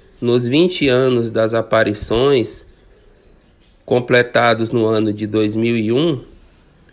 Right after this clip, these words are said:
informa que já entramos no segundo tempo das aparições, ou seja, que nos restam mais vinte anos que se completarão no ano de dois mil e vinte e um.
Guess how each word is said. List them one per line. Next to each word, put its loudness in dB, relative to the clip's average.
informa 2
que 2
já 0
entramos 2
no 2
segundo -2
tempo -2
das 0
aparições, -2
ou 2
seja, 0
que -2
nos 2
restam 0
mais 0
vinte -4
anos 0
que -4
se -4
completarão 0
no 0
ano 0
de -6
dois -2
mil -2
e -2
vinte -6
e -4
um. -8